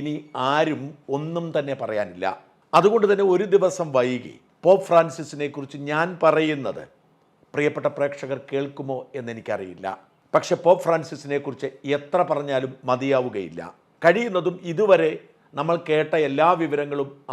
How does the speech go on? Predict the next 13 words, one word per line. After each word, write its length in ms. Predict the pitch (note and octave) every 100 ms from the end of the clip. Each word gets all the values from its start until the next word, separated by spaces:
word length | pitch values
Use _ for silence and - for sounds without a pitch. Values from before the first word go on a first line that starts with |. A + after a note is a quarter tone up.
| B2+
ആവർത്തിക്കാതെ 680 | C#3+ D#3 D#3 C3+ A#2+ F#2+ D#2 - _ _ - C3
അവയിലൂടെ 480 | C#3+ E3 E3+ D#3+ D3+ - -
സൂചിപ്പിച്ചു 520 | D3+ D3+ D#3+ D3 A#2
പോയി. 180 | F2 C#2+ - _ _ _ - D3
എന്തുകൊണ്ടാണ് 680 | E3+ F#3+ G#3 G#3 F#3+ F3 A2+ - _ _ _ -
പോപ്പ് 220 | D#3+ E3
ഫ്രാൻസിസ് 480 | D3 D#3 D3 C#3+ - C#3+
ഒരു 100 | C#3+ C#3
നീതിമാനായിരുന്നത്? 1120 | D3+ F3 F3+ F3 E3 D3+ C#3 C#3 B2+ A2 F2 F2 - _ _ _ _ D3 E3
എന്നിട്ടും 380 | F#3+ G#3 G3+ F3
എന്തുകൊണ്ടാണ് 500 | E3 F3+ E3 C#3+ F#2+ - _ _ _ -
അദ്ദേഹത്തെ 400 | C3+ D3 D3+ D3 -
ചിലർ 240 | D3 D3